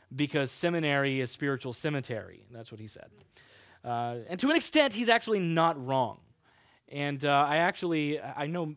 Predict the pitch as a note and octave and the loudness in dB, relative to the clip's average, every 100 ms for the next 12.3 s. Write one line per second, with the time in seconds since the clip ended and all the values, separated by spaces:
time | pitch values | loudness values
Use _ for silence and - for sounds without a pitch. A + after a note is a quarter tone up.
0 | _ F3+ G#3 F#3 D3+ B2+ B2+ B2+ B2+ A#2 | _ -6 -4 -4 -6 -6 -6 -4 -6 -4
1 | C#3 C#3 C3+ - E3+ F3 D#3 C3 A2+ A2+ | -4 -4 -4 -8 -8 -6 -6 -6 -6 -8
2 | A#2+ B2+ A#2+ A#2 A2+ C3+ C3 B2 - - | -8 -8 -10 -10 -6 -2 -2 -2 -10 -18
3 | - - F#3 - B2 B2+ - _ _ _ | -14 -10 -10 -10 -12 -12 -16 _ _ _
4 | - B2 C#3 F3+ B2+ G2 - D3 F3+ A3 | -12 -8 -6 -4 -6 -10 -10 -4 -2 0
5 | B3+ A3 G#3 G#3 G#3 F3+ F3 E3+ D3+ C3+ | 0 0 -2 -2 -2 0 0 0 0 -2
6 | B2+ C#3+ - E3+ - E3+ B2 - - _ | -4 -8 -6 -6 -2 -2 -2 -6 -20 _
7 | _ _ _ _ _ _ _ C#3 D3+ F#3+ | _ _ _ _ _ _ _ -2 0 2
8 | F#3+ E3+ F#3 G3+ F3 F3 D#3+ E3 D#3 C#3 | 2 4 4 4 0 -4 -2 -2 -2 -4
9 | D3 D3+ C#3+ C#3 C3+ C3 B2+ C#3 D#3 C#3+ | -2 0 0 -2 -2 -2 -2 -4 -6 -6
10 | D3 D3+ - D#3+ D3+ A#2 G2+ - _ _ | -6 -6 -6 -4 -4 -6 -10 -18 _ _
11 | _ - C3+ C#3 D#3 - F3+ E3+ C#3 C3+ | _ -4 -2 -2 -6 -6 -4 -2 0 2
12 | D#3 F#3 - | 2 0 -8